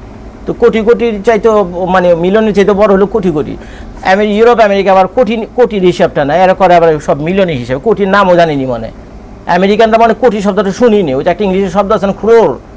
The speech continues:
ক্রোর মানে কোটি, এর নামও শুনিনি। তো এখন সেটা করে। তো আজকে সকালে যে নিউজটা আমাদের চোখের সামনে আসছে, সেটা হলো একজন আমাকে এক লিংক পাঠাইছে, যে এই যে ভদ্রলোকটা দেখেন স্ক্রিনে আমাকে দেখতে পাচ্ছেন, এর নাম হলো <clears throat> মিল্টন সমাদ্দার।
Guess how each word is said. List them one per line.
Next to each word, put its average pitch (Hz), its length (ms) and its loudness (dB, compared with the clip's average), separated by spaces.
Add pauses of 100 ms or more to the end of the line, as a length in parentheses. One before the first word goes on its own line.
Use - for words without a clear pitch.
(180)
ক্রোর 208 200 2
মানে 202 200 0
কোটি, 180 260 -4
এর 165 100 4
নামও 175 280 2
শুনিনি। 107 340 -12 (480)
তো 208 60 0
এখন 220 280 2
সেটা 170 260 0
করে। 123 380 -4
তো 175 100 -2
আজকে 208 380 2
সকালে 277 360 2
যে 214 120 2
নিউজটা 196 320 -2
আমাদের 170 280 -2
চোখের 170 200 -6
সামনে 156 260 -2
আসছে, 147 320 -2
সেটা 151 220 -2
হলো 143 180 2
একজন 135 340 -2
আমাকে 139 260 -4
এক 127 60 -6
লিংক 139 240 -6
পাঠাইছে, 139 400 -4
যে 226 100 2
এই 170 120 4
যে 160 140 -4
ভদ্রলোকটা 143 520 -4
দেখেন 139 280 -6
স্ক্রিনে 139 280 -6
আমাকে 131 180 -6
দেখতে 156 220 -2
পাচ্ছেন, 147 340 -2 (500)
এর 247 160 4
নাম 247 260 2
হলো 254 280 4 (520)
<clears throat> - 580 -12
মিল্টন 262 400 2
সমাদ্দার। 139 480 -2